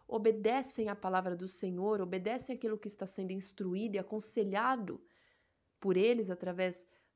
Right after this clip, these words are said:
da minha vida, da outra liderança, o casamento começa a funcionar, começa a ter milagre, começa a ter mudança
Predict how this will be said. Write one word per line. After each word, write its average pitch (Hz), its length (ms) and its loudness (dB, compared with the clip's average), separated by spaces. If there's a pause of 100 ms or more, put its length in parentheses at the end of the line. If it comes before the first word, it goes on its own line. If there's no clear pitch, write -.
(120)
da 196 160 2
minha 208 220 0
vida, 208 280 -2
da 185 140 0
outra 202 240 -2
liderança, 185 680 -4 (200)
o 277 140 0
casamento 233 600 -2
começa 254 400 -2
a - 20 -10
funcionar, 240 580 -6 (300)
começa 247 320 -2
a - 20 -12
ter 247 100 0
milagre, 240 640 2
começa 214 300 -6
a 220 40 -14
ter 240 80 -2
mudança 214 800 -4